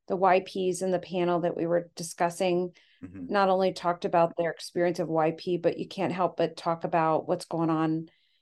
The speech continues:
Speaker 1: in their work,
Speaker 2: Mm-hmm.
Speaker 1: uh, career right now, of course. And, you know, one of the glaring differences is they've had to,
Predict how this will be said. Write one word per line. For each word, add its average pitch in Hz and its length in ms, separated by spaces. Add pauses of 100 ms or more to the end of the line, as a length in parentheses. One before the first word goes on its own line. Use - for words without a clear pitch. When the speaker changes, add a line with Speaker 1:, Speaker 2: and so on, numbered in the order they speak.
(180)
Speaker 1:
in 185 240
their 165 340
work, 220 540 (340)
Speaker 2:
Mm-hmm. 170 160
Speaker 1:
uh, 196 140
career 202 420
right 185 280 (180)
now, 180 220
of 196 100
course. 240 540 (100)
And, 180 400 (100)
you 214 120
know, 175 480 (400)
one 208 180
of 196 100
the 180 80
glaring 226 540
differences 175 640
is 165 220
they've 180 460
had 170 420
to, 165 840